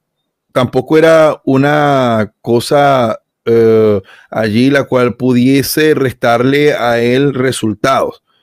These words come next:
porque a pesar de que estaba oscuro, él entendía que no era las luces, verse un espejo, sino usar lo que era su conexión muscular. Pero si él allí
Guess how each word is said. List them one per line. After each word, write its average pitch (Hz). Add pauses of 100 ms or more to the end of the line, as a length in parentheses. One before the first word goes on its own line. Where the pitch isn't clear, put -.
(400)
porque 113
a 117
pesar 120
de 147
que 139
estaba 139
oscuro, 170 (400)
él 120
entendía 143
que 131
no 120
era 135
las 117
luces, 156
verse 127
un 135
espejo, 151
sino 127
usar 127
lo 135
que 123
era 117
su -
conexión 117
muscular. 113 (1120)
Pero 147
si 151
él 208 (1080)
allí 139